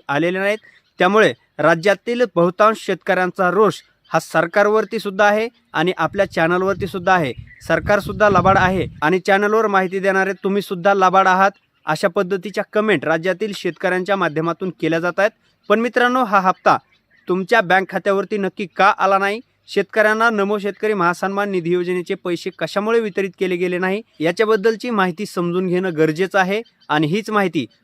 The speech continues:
तुम्हाला या व्हिडिओच्या माध्यमातून समजून सांगण्याचा मी प्रयत्न करणार आहे. मित्रांनो, राज्य शासनाच्या माध्यमातून नमो शेतकरी महासन्मान निधी योजनेच्या सहाव्या हप्त्यासाठी लागणारा निधी मंजूर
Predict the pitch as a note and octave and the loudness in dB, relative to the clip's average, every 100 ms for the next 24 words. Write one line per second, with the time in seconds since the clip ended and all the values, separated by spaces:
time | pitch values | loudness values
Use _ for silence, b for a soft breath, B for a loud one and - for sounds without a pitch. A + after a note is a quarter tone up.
0 | _ E3+ F#3 F#3+ D3+ F3+ G3 G3+ F#3+ G#3 | _ -2 2 2 2 2 0 -2 0 0
1 | F3 D3+ E3+ D#3+ G#3 G3 - E3 D#3 F3 | 0 -2 -2 -2 -6 -10 -6 -6 -4 -6
2 | D#3 D3 D3 D3 F#3 F#3 - E3+ D#3 C#3 | -6 -6 -6 -6 -6 -6 -2 -2 -2 -6
3 | D3 C3+ B2 G#2+ _ _ _ _ - F3+ | -4 -4 -6 -8 _ _ _ _ -6 0
4 | A#3+ C4 B3 G3 F3+ F#3+ F#3 G3 G3 G3+ | 2 4 4 2 0 -4 -4 -2 -2 0
5 | E3+ E3 F#3 F3+ E3+ A#2+ _ D3+ F3+ A3+ | 0 -2 -2 -2 -4 -6 _ -2 0 0
6 | A3+ A#3 - A#3 A3+ G3 F#3 F#3+ G3 G3+ | 0 -2 0 0 2 2 0 -2 -2 -2
7 | F#3 D#3+ F3 E3 E3+ D#3+ F#3+ F#3+ - E3 | -2 -2 -2 -2 -4 0 0 0 0 0
8 | F3 G3 F#3+ - G3+ G3 F3 F#3+ E3 D#3 | 2 0 0 -2 -4 -4 -4 0 0 0
9 | E3+ E3+ F3 F3+ E3+ E3+ F#3+ | 0 0 -2 -2 -2 -2 -6